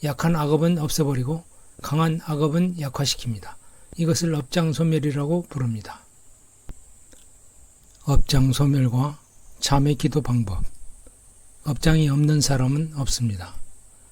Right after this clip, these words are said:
누구에게나 업장이 있으며 업장이 두터움과 얇은가의 차이가 있을 뿐입니다.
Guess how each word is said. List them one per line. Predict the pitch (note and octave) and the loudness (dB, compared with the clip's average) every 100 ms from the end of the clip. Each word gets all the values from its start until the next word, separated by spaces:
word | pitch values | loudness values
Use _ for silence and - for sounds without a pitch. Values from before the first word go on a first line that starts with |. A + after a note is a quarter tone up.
| - - C#3+ | -20 -8 -2
누구에게나 | C#3+ D#3 D3+ C#3 C#3 D3+ D3+ - | 4 4 4 2 0 0 -2 -6
업장이 | C3+ - C#3 | -6 -2 0
있으며 | B2 - B2 A2 C#3 - - - - - - | 0 2 0 -2 -6 -10 -20 -20 -20 -14 -8
업장이 | C3 - D3+ C#3 | -4 0 0 0
두터움과 | - A#2+ D3 C#3 B2 G#2 F2+ - - - | -4 -2 0 2 0 -4 -8 -18 -10 0
얇은가의 | D3 C#3+ D3+ C#3 C#3+ D3+ | 2 2 2 0 -2 -2
차이가 | - D#3+ C#3+ D3 D#3 | 0 0 0 -2 -2
있을 | E3 D3 C#3 | -2 -2 -4
뿐입니다. | A#2+ D3 B2 G#2 G2 - | -4 -2 0 -2 -8 -16